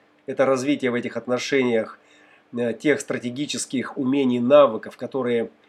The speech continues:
э, вы не ослышались, стратегических, да, <laughs> мы ругаем стратегическое семицентровое, но на самом деле,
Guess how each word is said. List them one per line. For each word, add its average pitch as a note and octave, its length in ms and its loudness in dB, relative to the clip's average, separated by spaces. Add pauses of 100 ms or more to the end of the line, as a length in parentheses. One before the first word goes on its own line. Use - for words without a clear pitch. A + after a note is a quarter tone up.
(340)
э, G#2 160 -6
вы B2 120 2
не C3 80 4
ослышались, D3+ 520 0
стратегических, A#2 880 -4
да, C3+ 260 4
<laughs> A#2+ 140 -2
мы A#2 140 0
ругаем A#2+ 360 4
стратегическое A2 680 -6
семицентровое, B2+ 560 -2
но D#3 140 0
на E3+ 60 -2
самом D3 240 0
деле, C#3 320 2